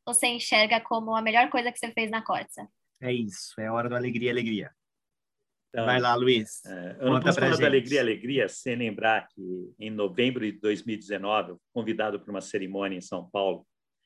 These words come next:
Speaker 3: e na época, um evento organizado pela Editora Abril, e era o dia do anúncio das cento e cinquenta melhores empresas pelo Guia Você S A,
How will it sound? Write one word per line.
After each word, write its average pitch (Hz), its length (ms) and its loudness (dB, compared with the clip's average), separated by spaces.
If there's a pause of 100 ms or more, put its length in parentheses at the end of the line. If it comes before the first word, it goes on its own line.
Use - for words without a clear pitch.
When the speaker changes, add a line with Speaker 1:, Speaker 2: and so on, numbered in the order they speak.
(520)
Speaker 3:
e - 60 -8
na 101 140 2
época, 104 480 -2
um 101 140 -4
evento 104 380 -2 (180)
organizado 101 540 -2
pela 98 160 -6
Editora 95 380 -8
Abril, 101 380 -8 (720)
e 104 140 0
era 110 240 6
o 113 80 4
dia 120 340 0
do 127 140 0
anúncio 120 480 0
das 95 380 -4
cento 120 240 -4
e - 40 -12
cinquenta 110 340 -6
melhores 98 400 0
empresas 92 760 -4 (400)
pelo 98 340 -2
Guia 104 320 -4
Você 101 400 -4
S 98 340 -4
A, 92 240 -2